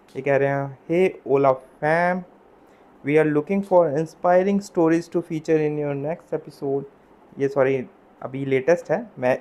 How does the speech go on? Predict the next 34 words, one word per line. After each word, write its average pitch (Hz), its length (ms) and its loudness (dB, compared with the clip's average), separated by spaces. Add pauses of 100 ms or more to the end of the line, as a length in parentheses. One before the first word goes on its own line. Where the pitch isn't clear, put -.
इसकी 156 240 -10
बात 127 280 2
कर 113 100 0
रहा 113 100 0
था। 185 160 -10 (640)
"Ola 175 240 8
S 151 240 0
one 160 140 2
X, 196 120 0
a 151 280 0
scooter 160 360 0
for 156 260 2
every 123 560 0
Indian", 160 240 -6 (240)
जो 131 80 -6
उनका 123 420 2
concept 131 560 -4
है, 190 180 -2
यही 143 320 -2
हमारा 160 360 0
scooter - 340 -6
है, 185 120 -4
इसकी 151 200 -12
बात 139 340 0
कर 143 100 0
रहे 147 140 -2
हैं। 170 200 -6 (420)
और 139 420 6
एक 165 220 -2
जो 160 100 2
डाउट 143 420 4
था 151 60 2
कि 160 100 -4
भाई 147 340 -2